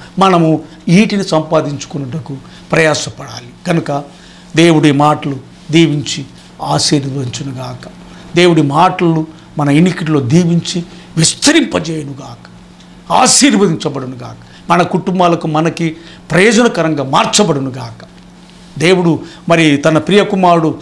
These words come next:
మరి తిమోతి అభివృద్ధి పడినట్టుగా, దేవుని సేవ విస్తరింపబడినట్టుగా మనం కూడా మన కుటుంబాలు మనము ఆశీర్వదించబడునుగాక. దేవుని బ్లెస్సింగ్, దేవుని ఆశీర్వాదం మనందరికీ కలుగునుగాక.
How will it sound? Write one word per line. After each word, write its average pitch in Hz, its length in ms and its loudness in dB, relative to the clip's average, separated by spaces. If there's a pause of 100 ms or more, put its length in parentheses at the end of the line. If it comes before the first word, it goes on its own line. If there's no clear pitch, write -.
(240)
మరి 151 100 2
తిమోతి 214 680 2
అభివృద్ధి 220 300 2
పడినట్టుగా, 156 640 -2 (240)
దేవుని 208 220 4
సేవ 180 400 0
విస్తరింపబడినట్టుగా 156 1000 -2 (300)
మనం 165 260 2
కూడా 160 200 2
మన 143 160 -2
కుటుంబాలు 147 600 -2
మనము 151 400 0 (1120)
ఆశీర్వదించబడునుగాక. 135 1200 -6
దేవుని 165 300 2
బ్లెస్సింగ్, 151 600 -4
దేవుని 147 320 -4
ఆశీర్వాదం 135 500 -10
మనందరికీ 131 540 -8 (340)
కలుగునుగాక. 143 760 -2